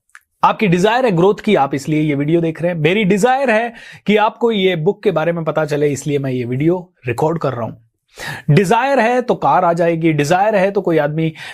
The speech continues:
अ, एडवेंचर ट्रिप्स पे चला जाता है। जिसके पास डिजायर है वो सेविंग ज्यादा करता है, जिसके पास डिजायर, हर चीज डिजायर के कारण होती है। इस दुनिया में जो भी चीजें हुई है वो डिजायर के कारण हुई है।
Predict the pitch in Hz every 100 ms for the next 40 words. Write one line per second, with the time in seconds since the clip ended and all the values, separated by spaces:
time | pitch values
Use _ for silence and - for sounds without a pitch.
0 | - 151 143 135 139 175 247 269 240 180
1 | 170 - 170 151 143 143 139 147 143 -
2 | 180 151 135 139 147 151 151 139 - 170
3 | 226 208 165 147 139 139 139 139 135 160
4 | 147 127 131 147 185 233 180 - - 277
5 | 277 - 302 349 269 226 214 220 233 208
6 | 196 175 165 147 143 139 214 202 302 349
7 | 302 214 262 277 240 214 220 208 220 196
8 | 156 160 180 180 151 143 139 135 135 127